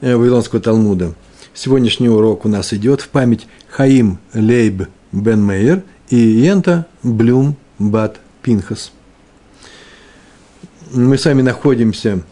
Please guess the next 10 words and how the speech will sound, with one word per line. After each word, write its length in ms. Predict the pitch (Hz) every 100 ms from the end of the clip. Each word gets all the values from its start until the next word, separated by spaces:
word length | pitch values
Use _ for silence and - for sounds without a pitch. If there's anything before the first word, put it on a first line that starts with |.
| - - - _ _ -
уже 320 | 117 104 117 110
при 240 | 123 123
завершении 960 | 107 117 104 - 139 120 110 104 95 -
второй 280 | - 135 139
страницы 800 | 127 131 120 135 131 - 120 92 - _ _ - - -
листа, 800 | 120 117 113 - - 143 127 95 - _ - _ _ _ - _ _ _ -
э, 220 | 226 214
Кавхет, 680 | 208 139 - - 151 185 - - _ - - -
двадцать 460 | 107 123 127 - -
восьмой 500 | 120 - 127 113